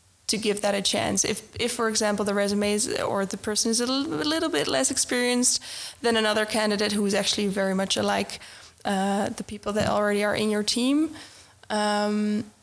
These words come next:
if you don't really believe in the fact that there's a bonus, uh, uh, it's quite hard to, to, uh, convince a person to, to give the person a chance. And... Um, I just tr-,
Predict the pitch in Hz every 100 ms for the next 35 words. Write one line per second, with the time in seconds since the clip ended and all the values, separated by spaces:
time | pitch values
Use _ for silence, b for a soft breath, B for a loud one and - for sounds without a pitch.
0 | - - - - - - - - - 240
1 | - 254 247 269 247 240 254 233 233 226
2 | 233 240 226 - 208 208 214 202 202 -
3 | - 202 202 202 202 202 233 370 - -
4 | - - - - 214 220 214 110 110 240
5 | B B B - - 214 214 - 233 -
6 | - 226 220 208 208 208 - 202 190 -
7 | - 202 196 202 202 - 196 196 190 -
8 | 202 202 196 202 - 190 - 202 196 -
9 | 196 190 - 240 233 226 214 - 196 -
10 | - 202 214 202 196 - - 202 190 185
11 | 196 190 - 196 202 B B B B B
12 | B - 226 220 220 214 - - 220 226
13 | - - -